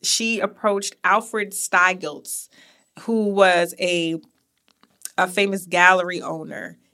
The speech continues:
and he exhibited photography in his art gallery. But Miss Pixie was like, did I say people call her Pixie earlier? Like, that's her nickname. Her nickname is, is Pixie.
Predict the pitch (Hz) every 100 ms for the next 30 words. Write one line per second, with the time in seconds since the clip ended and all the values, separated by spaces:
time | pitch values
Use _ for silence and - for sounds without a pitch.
0 | _ _ 180 175 170 165 170 208 220 185
1 | 190 180 175 165 156 175 180 254 294 185
2 | - - - - _ 180 165 147 165 170
3 | - 165 - - - - - - - -
4 | - - 190 254 262 311 - 466 622 -
5 | 381 285 277 254 233 220 - _ 220 359
6 | 466 403 392 381 339 320 302 302 320 311
7 | 311 294 277 285 285 277 226 214 214 226
8 | 208 214 214 208 185 196 185 185 - 185
9 | 202 - 202